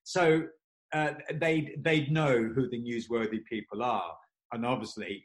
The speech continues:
if there's a bit of controversy, they keep them away as well, you know. So you were pretty much served it, but you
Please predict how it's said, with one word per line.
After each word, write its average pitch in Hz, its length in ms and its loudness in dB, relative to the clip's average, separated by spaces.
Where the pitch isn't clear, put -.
if - 140 -10
there's 113 140 -2
a - 60 -12
bit 110 100 -2
of 101 160 -2
controversy, 107 880 -4
they 120 120 -4
keep - 320 -4
them 113 100 -6
away 113 420 0
as 92 80 -10
well, 107 440 -2
you 113 100 -6
know. 98 80 -6
So 117 400 -2
you 220 100 2
were - 80 4
pretty 254 220 2
much 180 180 0
served 120 380 0
it, 123 100 0
but 160 100 -6
you 175 140 -4